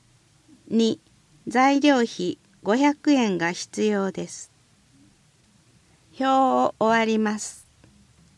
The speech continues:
申し込み、五月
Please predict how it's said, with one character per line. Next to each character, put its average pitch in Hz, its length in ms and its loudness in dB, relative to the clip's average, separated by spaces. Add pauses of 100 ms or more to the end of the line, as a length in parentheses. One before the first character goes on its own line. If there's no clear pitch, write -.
(1080)
申 285 260 8
し - 200 -4
込 262 160 2
み、 247 240 2 (600)
五 277 160 6
月 247 340 0